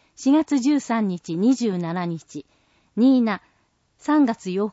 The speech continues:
日、二十二日。四月十二日、二十六日。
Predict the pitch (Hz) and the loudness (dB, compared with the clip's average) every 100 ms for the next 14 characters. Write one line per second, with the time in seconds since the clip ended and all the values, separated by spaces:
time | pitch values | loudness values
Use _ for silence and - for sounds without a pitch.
0 | - 190 202 269 226 185 165 170 175 - | -4 0 2 2 0 -2 -4 -6 -8 -10
1 | 165 - - 247 311 - 233 226 247 240 | -14 -14 -6 0 0 0 -4 0 2 2
2 | 233 226 - 185 220 247 196 165 156 - | 2 -2 -6 -2 0 0 -2 -8 -8 -8
3 | 165 156 - 151 | -8 -8 -12 -16